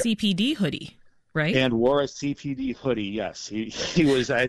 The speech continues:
Speaker 2: uh, proudly displaying his affiliation with the Chicago Police Department that day. He also traded several text messages that were included in the complaint. He told, uh, an associate of his he was going there to save the nation.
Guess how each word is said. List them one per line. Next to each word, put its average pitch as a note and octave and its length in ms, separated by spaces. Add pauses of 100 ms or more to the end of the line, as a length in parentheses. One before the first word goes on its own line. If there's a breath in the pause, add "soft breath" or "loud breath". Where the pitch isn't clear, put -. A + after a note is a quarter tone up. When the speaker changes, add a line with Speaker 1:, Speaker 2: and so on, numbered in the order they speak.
Speaker 2:
uh, A#2+ 140
proudly D#3 440
displaying A#2 640
his G#2+ 240
affiliation G#2+ 600
with G2 120
the G2+ 80
Chicago G2+ 460
Police G2+ 380
Department F#2 480
that F#2 240
day. F#2+ 200
He C#3+ 180
also C#3 360
traded C3 300
several B2+ 260
text - 300
messages C3+ 540
that A#2+ 120
were G#2+ 160
included A#2+ 460
in A#2 80
the A2 80
complaint. A#2+ 520
He B2 160
told, A#2 440
uh, A2+ 180 (460 soft breath)
an G#2+ 100
associate A#2+ 500
of G#2 140
his A#2 280
he A#2+ 160
was G#2+ 180
going A#2 260
there A2 160
to - 160
save B2 320
the G#2 80
nation. G#2 380